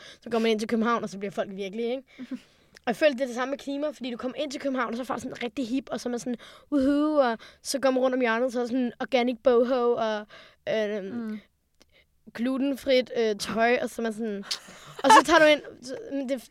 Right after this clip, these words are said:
Speaker 1: jeg føler lidt, det er sådan en... Det er sådan en byting, det er sådan
Speaker 2: Ja,
Speaker 1: en
Speaker 2: okay.
Speaker 1: rigtig... Øh,
Speaker 2: Ja, okay.
Speaker 1: men det er det der med, at det er en trend, og inde i København er der rigtig meget trend, altså sådan.
Speaker 2: Men ved du, hvad jeg faktisk også tænker
Speaker 1: Det
Speaker 2: på?
Speaker 1: glemmer man lidt.
Speaker 2: Det har ikke noget med det at gøre overhovedet, men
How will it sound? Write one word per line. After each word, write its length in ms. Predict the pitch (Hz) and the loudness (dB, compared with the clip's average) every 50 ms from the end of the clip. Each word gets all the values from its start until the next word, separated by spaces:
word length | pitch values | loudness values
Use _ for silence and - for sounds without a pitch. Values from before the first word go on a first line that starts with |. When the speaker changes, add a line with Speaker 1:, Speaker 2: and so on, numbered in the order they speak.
| _ - | _ -4
Speaker 1:
jeg 180 | 254 262 254 254 | -2 -2 -2 -2
føler 180 | 311 302 285 | 0 0 0
lidt, 200 | 277 269 277 - | 2 0 0 -4
det 60 | - 269 | -4 -8
er 40 | 226 | -8
sådan 160 | 240 277 262 | -6 -4 -4
en... 100 | 247 220 208 - _ _ _ _ _ _ _ | -4 -6 -8 -14 _ _ _ _ _ _ _
Det 40 | - | -14
er 20 | 277 | -10
sådan 140 | 226 311 311 | -8 -8 -8
en 40 | |
byting, 400 | - 294 320 - - 294 254 - - _ - | -6 -6 -8 -6 -4 -6 -6 -6 -8 _ -12
det 60 | 262 | -10
er 40 | 254 | -4
sådan 100 | - - | 0 2
Speaker 2:
Ja, 140 | 240 220 214 | 4 4 4
Speaker 1:
en 60 | 208 | 2
Speaker 2:
okay. 140 | 214 - 233 | 0 -2 -4
Speaker 1:
rigtig... 560 | 220 214 214 240 233 226 220 214 208 202 208 208 | -4 -4 -4 -4 -4 -4 -4 -4 -6 -8 -12 -16
Øh, 60 | 220 - | -10 -4
Speaker 2:
Ja, 140 | - 294 349 | 0 0 0
okay. 180 | 339 - 277 262 247 _ _ - | 0 -2 -6 -12 -12 _ _ -4
Speaker 1:
men 80 | 269 277 277 | 0 2 2
det 80 | 320 294 | 2 2
er 40 | |
det 140 | 285 294 302 | 2 0 -2
der 60 | 302 | -2
med, 80 | 285 269 | -2 -2
at 120 | 254 226 | -4 -4
det 80 | 277 269 | -4 -6
er 40 | 254 | -6
en 60 | 233 | -6
trend, 320 | - - - 180 294 320 - - _ _ _ _ _ _ _ _ _ _ - | -6 -2 -2 -2 -2 -2 -6 -12 _ _ _ _ _ _ _ _ _ _ -4
og 120 | 247 247 | -2 -2
inde 100 | 254 269 | -2 -2
i 40 | 262 | -4
København 360 | - 285 269 254 262 233 - - | -6 -6 -6 -4 -6 -6 -6 -4
er 100 | 226 240 | -6 -4
der 220 | 226 262 254 233 | -4 -4 -6 -4
rigtig 220 | 233 214 208 - 233 | -6 -6 -6 -6 -8
meget 160 | 214 196 202 | -8 -8 -10
trend, 240 | - - 202 190 - - | -10 -12 -12 -12 -12 -14
altså 200 | 214 196 220 202 | -14 -12 -12 -10
sådan. 300 | 214 214 - - 190 - _ _ _ _ _ _ _ _ - - | -10 -10 -10 -12 -16 -18 _ _ _ _ _ _ _ _ -20 -8
Speaker 2:
Men 220 | - 233 254 254 247 | -4 -4 -2 -2 -2
ved 60 | 302 | -2
du, 60 | 294 | -2
hvad 100 | 311 285 | -2 -2
jeg 80 | 269 - | -4 -4
faktisk 220 | 294 277 - 254 | -6 -8 -8 -10
også 120 | 254 - - | -12 -12 -12
tænker 180 | 262 240 240 | -16 -16 -12
Speaker 1:
Det 60 | 220 | -10
Speaker 2:
på? 40 | 214 | -10
Speaker 1:
glemmer 200 | 233 220 240 254 | -10 -10 -10 -10
man 140 | 254 233 202 | -12 -12 -10
lidt. 100 | 196 - | -6 -4
Speaker 2:
Det 80 | 277 285 | -2 0
har 80 | 285 262 | 0 -2
ikke 80 | 262 262 | -2 -2
noget 100 | 254 254 | -6 -6
med 80 | 254 | -4
det 80 | 254 240 | -4 -4
at 100 | 202 196 | -4 -4
gøre 100 | - 120 | -6 -6
overhovedet, 400 | - 202 226 226 226 214 208 - - | -4 -4 -4 -4 -6 -6 -8 -10 -8
men 200 | 220 233 247 | -6 -6 -6